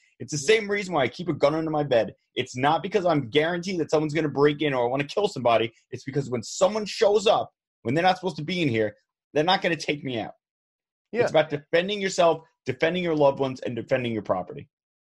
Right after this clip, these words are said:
Speaker 2: No, it, it, it absolutely is. And I, I, I forget, again, it was the guy who wrote Starship Troopers, who's a sci-fi writer, but he wrote a great quote that I heard from a young age, and it, it's true if you look at other parts of the world that do allow guns to be carried by civilians. An armed society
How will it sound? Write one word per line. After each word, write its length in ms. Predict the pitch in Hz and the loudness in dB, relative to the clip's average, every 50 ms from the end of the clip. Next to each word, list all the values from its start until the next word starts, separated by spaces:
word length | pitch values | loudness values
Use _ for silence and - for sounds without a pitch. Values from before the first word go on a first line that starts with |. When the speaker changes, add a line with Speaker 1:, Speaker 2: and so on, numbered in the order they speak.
| _ _ _ _ _ _ _ - - | _ _ _ _ _ _ _ -4 -2
Speaker 2:
No, 200 | 254 214 135 123 | 0 2 2 2
it, 100 | 123 - | 0 0
it, 200 | - 160 147 - | 0 -2 0 2
it 160 | - 156 147 156 | 2 2 4 6
absolutely 720 | 170 196 190 - - 190 180 185 180 127 135 147 139 156 | 4 4 2 0 -4 -2 0 0 0 0 -2 -4 -2 2
is. 320 | 214 214 139 98 98 - - - | 2 2 2 0 -6 -8 -2 0
And 320 | 135 135 135 131 127 - - - _ _ - | 2 2 2 2 -2 -10 -14 -20 _ _ 0
I, 140 | - 135 139 | 2 2 2
I, 320 | - - 143 139 135 131 - | 4 2 2 2 2 0 0
I 100 | - 143 139 | 0 0 0
forget, 420 | - - 156 151 170 175 156 - | 0 -2 -2 2 4 4 4 4
again, 220 | 139 143 165 147 | 2 2 2 2
it 20 | 135 | 2
was 120 | 135 120 | 0 -2
the 40 | 131 | 0
guy 160 | 143 165 160 | 2 2 4
who 80 | 151 151 | 4 2
wrote 140 | 156 147 - | 0 -2 0
Starship 400 | - 156 151 147 - - - - | 0 2 2 2 0 -4 -10 -10
Troopers, 360 | - - 165 - 123 117 110 | -6 -6 -6 -4 -4 -6 -6
who's 120 | 113 113 | -6 -10
a 20 | 113 | -10
sci-fi 540 | - - - 143 151 151 - - 131 120 | -8 0 2 2 2 2 0 0 0 0
writer, 360 | 113 110 117 117 113 107 107 107 | 2 2 2 2 2 2 -2 -4
but 140 | 98 123 | -4 -4
he 80 | 131 143 | -4 -4
wrote 240 | 139 139 156 160 147 | 0 2 2 4 4
a 40 | 127 | 2
great 280 | 101 104 143 160 156 | 0 0 -2 -2 -2
quote 320 | - - - 175 175 - - | -4 -4 -2 -2 -2 -2 -2
that 100 | 131 123 | 0 0
I 120 | 123 117 | 0 2
heard 260 | 123 143 147 135 - | 0 -2 -4 -4 -6
from 160 | - 147 135 | -8 -6 -6
a 40 | 135 | -4
young 280 | 131 131 143 151 151 143 | -2 -2 -2 -2 -2 -4
age, 260 | 170 208 208 147 110 | -2 -2 -2 -4 -6
and 80 | 113 117 | -8 -8
it, 120 | 117 104 - - | -8 -8 -8 -10
it's 180 | 147 127 - | -10 -10 -12
true 240 | - - - 214 226 | -14 -10 -8 -6 -6
if 100 | 202 - | -6 -4
you 120 | 120 127 | -4 -2
look 160 | 131 147 139 - | -2 -2 0 2
at 160 | 131 131 127 - | 0 0 2 0
other 200 | 135 139 147 135 | -2 -2 -2 -6
parts 320 | - - 151 147 143 - | -2 -2 -2 -2 -2 -6
of 40 | - | -6
the 80 | 139 | -6
world 380 | 123 123 143 185 196 170 139 127 - _ _ _ _ _ - - | -6 -4 -2 0 2 2 2 0 -4 _ _ _ _ _ -2 0
that 180 | 143 135 110 | 0 0 0
do 400 | - 151 185 220 220 214 202 - _ _ _ _ _ _ - - | -2 -4 -2 -2 -2 -2 -4 -6 _ _ _ _ _ _ -8 -2
allow 380 | - 139 135 139 135 135 131 127 | 0 2 4 4 4 4 4 2
guns 400 | 127 131 147 151 147 143 135 - | 2 2 0 0 0 0 -4 -8
to 100 | - 139 | -8 -6
be 100 | 135 131 | -6 -6
carried 380 | 117 - 151 135 139 135 127 | -4 0 0 2 2 2 2
by 100 | 117 127 | 2 0
civilians. 520 | 123 - - 123 131 190 208 160 117 104 110 | -2 -2 -6 -6 0 2 2 2 0 -4 -8
An 60 | - - | -6 -2
armed 220 | 139 165 185 190 | 0 0 0 -2
society 680 | - - 180 - - 185 160 160 160 160 165 175 165 | -4 -10 -8 -2 2 4 4 4 4 2 -2 -6 -10